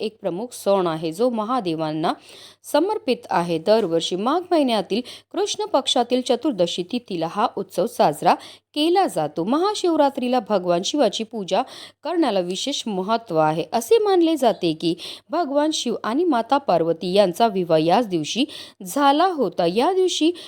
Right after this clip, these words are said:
भगवान शंकर आणि माता पार्वतीची पूजा केल्याने वैवाहिक जीवनात आनंद समृद्धी येते.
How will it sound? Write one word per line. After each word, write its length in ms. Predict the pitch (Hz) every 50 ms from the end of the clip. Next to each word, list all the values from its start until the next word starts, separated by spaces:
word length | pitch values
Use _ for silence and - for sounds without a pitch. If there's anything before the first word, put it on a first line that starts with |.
| - - _ _
भगवान 420 | 226 294 339 254 214 214 220 240 262
शंकर 460 | - - 240 185 165 147 - 160 165 -
आणि 280 | - 208 208 196 208 233
माता 300 | 277 294 254 - - 294
पार्वतीची 680 | 294 - 220 175 165 160 160 160 - 165 156 - - 180
पूजा 360 | 175 - 254 226 180 196 214
केल्याने 640 | 214 - 285 262 190 160 165 160 151 147 151 160 180 - - - - _ _
वैवाहिक 440 | 277 330 392 427 403 415 403 427 415
जीवनात 500 | 302 220 240 240 185 165 160 165 165 - _
आनंद 380 | - 220 202 202 190 190 175 226 320
समृद्धी 600 | 330 - 277 220 196 180 180 170 160 165 262 294 254 190
येते. 360 | 165 160 160 - 165 151